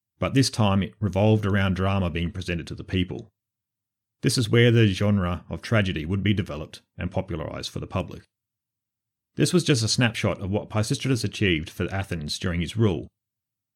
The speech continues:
and in it we can see the beginnings of where Athens would develop its reputation of being the cultural centre of the Greek world. His rule as tyrant has come down to us in a positive light, providing stability and peace to a city that had been struggling with class division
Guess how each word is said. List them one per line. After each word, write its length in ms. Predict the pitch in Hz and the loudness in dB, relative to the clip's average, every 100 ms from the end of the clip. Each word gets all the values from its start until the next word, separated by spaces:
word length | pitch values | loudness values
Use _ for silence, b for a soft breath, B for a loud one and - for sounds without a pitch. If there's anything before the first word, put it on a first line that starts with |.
| _ _ - | _ _ 0
and 100 | 147 | 6
in 100 | 175 | 6
it 100 | 160 | 4
we 80 | |
can 160 | 139 123 | 2 2
see 220 | 113 120 | 4 4
the 80 | 107 | 4
beginnings 460 | 90 95 120 120 101 | 2 4 4 4 2
of 100 | 85 | -2
where 260 | 92 90 | -2 -2
Athens 420 | 107 113 120 107 | -2 0 2 0
would 120 | 98 78 | 0 -4
develop 360 | 80 98 104 | -2 0 0
its 140 | 107 - | -4 -4
reputation 640 | 107 117 101 82 - 82 - | -4 -2 -2 -2 -4 -6 -8
of 160 | 78 78 | -12 -4
being 160 | 95 82 | -2 -2
the 80 | |
cultural 340 | 73 117 110 95 | -2 -4 -2 -4
centre 340 | - 85 78 - | -2 -4 -6 -10
of 100 | 85 | -10
the 80 | 80 | -8
Greek 300 | 80 76 - | -8 -10 -4
world. 340 | 95 80 - - _ _ _ _ _ _ _ _ - | -2 -2 -8 -16 _ _ _ _ _ _ _ _ -2
His 180 | 110 | 2
rule 260 | 139 151 151 | 4 4 4
as 140 | 113 | 0
tyrant 460 | - 107 101 82 85 | 0 2 2 2 -4
has 140 | 98 | -6
come 220 | - 120 120 | 2 4 6
down 260 | 101 98 | 4 2
to 120 | 98 95 | 0 -2
us 160 | 90 | -4
in 100 | 92 | -6
a 40 | 90 | -2
positive 360 | 110 110 95 | 0 0 0
light, 360 | 85 82 71 - _ _ | 0 -4 -6 -12 _ _
providing 360 | 90 98 95 | -2 0 0
stability 520 | 90 107 98 123 117 107 | -2 -2 0 2 4 2
and 140 | 98 | 0
peace 420 | - 87 123 - - | -4 -8 -8 -12 -14
to 100 | - | -10
a 60 | 85 | -8
city 280 | - 117 104 | 0 2 2
that 140 | 82 | 0
had 140 | 82 85 | -4 -6
been 100 | 85 | -8
struggling 480 | - 107 98 104 104 | -4 -2 2 2 2
with 140 | 90 | 0
class 320 | - 85 87 | -6 -6 -4
division 500 | - 85 87 82 85 | -4 -4 -4 -4 -6